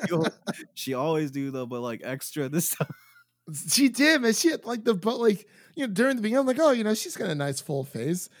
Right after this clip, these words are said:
Speaker 2: But then, like, two years later, it showed, like, the bones. Like, her cheekbones were kinda like, I was like, "Yo, like, has Raven been hitting the juice? Like,
Speaker 1: <laughs> Yo,
Speaker 2: what's going
Speaker 1: hitting
Speaker 2: on?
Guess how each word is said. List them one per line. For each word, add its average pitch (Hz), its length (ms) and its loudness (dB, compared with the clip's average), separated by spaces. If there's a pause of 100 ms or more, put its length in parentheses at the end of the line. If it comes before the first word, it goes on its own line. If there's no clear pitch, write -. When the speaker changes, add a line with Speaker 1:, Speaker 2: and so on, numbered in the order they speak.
(180)
Speaker 2:
But 190 300 -4
then, 196 220 4
like, 175 260 -2
two - 160 -2
years 190 340 4
later, 160 360 2
it 135 120 -2
showed, 151 340 0
like, 139 300 0
the 123 120 -2
bones. 143 840 -2 (340)
Like, 156 260 2
her 175 120 4
cheekbones 156 720 -2
were 139 60 -4
kinda 139 280 -4
like, 131 340 -4
I 127 40 -10
was 139 120 -10
like, 131 220 -14
"Yo, 220 280 -4
like, 127 260 -10 (360)
has 131 200 -2
Raven 220 360 0
been 131 260 -4
hitting 190 500 -4
the 117 120 -6
juice? 185 640 -4
Like, 139 300 -2
Speaker 1:
<laughs> - 20 6
Yo, - 0 -
Speaker 2:
what's 208 400 8
going 143 420 -2 (380)
Speaker 1:
hitting - 160 0
Speaker 2:
on? - 20 -8